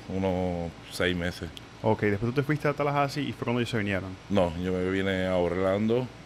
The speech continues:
Speaker 1: y en Orlando estuve aventurando como unos tres meses, dos meses o tres, y prácticamente viviendo en hoteles,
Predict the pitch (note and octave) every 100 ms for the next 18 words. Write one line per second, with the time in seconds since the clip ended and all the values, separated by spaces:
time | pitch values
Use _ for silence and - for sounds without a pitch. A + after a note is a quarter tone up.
0 | - - G2 F2+ F2+ F2+ F2+ E2+ E2 F2+
1 | F2 F2+ F2 F2 E2+ E2+ - - - -
2 | - - F#2+ - F#2 F2+ F2+ F2+ F2+ F2
3 | D#2+ D#2 E2+ F#2 F2+ - F2+ F2 F#2+ F#2+
4 | F#2 F2+ E2 E2+ E2+ F2+ F2 E2+ D#2+ -
5 | - - - - - - - - - -
6 | - - - - - - - - - -
7 | - F#2+ F2 F2+ F2+ - E2+ E2 - F#2
8 | F#2+ F#2 F#2+ F#2+ F2 F2+ G2+ G#2+ - -
9 | - - - - G2 F2+ E2+ F#2+ F2+ F#2
10 | F2+ F2+ G2+ F#2+ F2 F2+ E2+ E2+ F2 F2+
11 | F2+ E2+ E2+ F2+ G2 G2